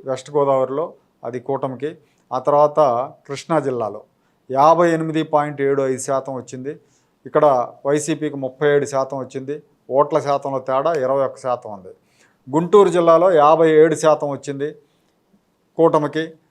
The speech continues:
అట్లాగే వైసీపీకి ముప్పై తొమ్మిది శాతం వచ్చింది. ఇక్కడ పద్దెనిమిది శాతం తేడా ఉంది. ఓవరాల్గా చూసుకుంటే కూటమికి, తెలుగుదేశం పార్టీ, జనసేన, బీజేపీల కూటమికి అత్యధికంగా ఓట్ల శాతం వచ్చిన జిల్లాలు ఏంటంటే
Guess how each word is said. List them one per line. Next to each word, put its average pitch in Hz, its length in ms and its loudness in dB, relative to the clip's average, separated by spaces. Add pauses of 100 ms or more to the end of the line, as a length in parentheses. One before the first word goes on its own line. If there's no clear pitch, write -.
(180)
అట్లాగే 156 320 2
వైసీపీకి 151 580 0
ముప్పై 143 320 -2
తొమ్మిది 147 320 -6
శాతం 120 280 -6
వచ్చింది. 107 280 -16
ఇక్కడ 151 160 -2
పద్దెనిమిది 147 520 -4
శాతం 139 300 -6
తేడా 104 260 -10
ఉంది. 90 220 -16 (420)
ఓవరాల్గా 190 600 6
చూసుకుంటే 147 800 -2 (640)
కూటమికి, 170 840 0 (500)
తెలుగుదేశం 175 480 2
పార్టీ, 156 400 -2
జనసేన, 147 520 -4
బీజేపీల 143 600 -4
కూటమికి 135 800 -8 (180)
అత్యధికంగా 175 560 0
ఓట్ల 156 280 2
శాతం 147 440 -4 (240)
వచ్చిన 135 280 -8
జిల్లాలు 135 360 -4
ఏంటంటే 131 760 -8